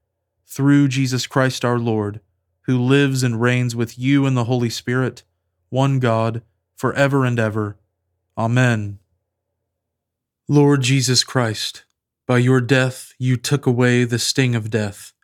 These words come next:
Grant to us, your servants, so to follow in faith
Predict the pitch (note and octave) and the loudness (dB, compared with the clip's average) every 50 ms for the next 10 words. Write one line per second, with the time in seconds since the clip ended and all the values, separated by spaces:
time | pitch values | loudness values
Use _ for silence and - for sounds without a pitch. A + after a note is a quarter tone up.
0 | _ _ _ _ _ _ _ _ _ _ _ _ _ _ - B2 C3 C#3 C#3+ D3 | _ _ _ _ _ _ _ _ _ _ _ _ _ _ -6 0 2 2 4 4
1 | D3+ - C#3 - - D3 C3+ C3 C3 C3 - - - C3 B2+ A2+ - - C3+ C3 | 2 -2 -4 -4 -2 0 0 0 0 -2 -2 -2 0 0 0 0 0 2 2 2
2 | B2 A2 A#2 A2 G2+ - - - - _ _ _ _ _ _ - - - C#3+ C#3 | 2 0 -2 -4 -4 -6 -8 -10 -12 _ _ _ _ _ _ -4 0 2 2 2
3 | C#3+ C#3+ C#3+ - C3 A#2+ - - C#3 C3+ C#3+ C#3 C#3 C#3 C3+ - C3+ C3 B2 - | 2 0 0 -2 -4 -4 -2 0 2 2 2 2 2 2 0 0 0 -2 -2 -2
4 | - C3 A#2+ A#2 A2+ A2 - - - | -2 0 0 0 -2 -4 -8 -14 -20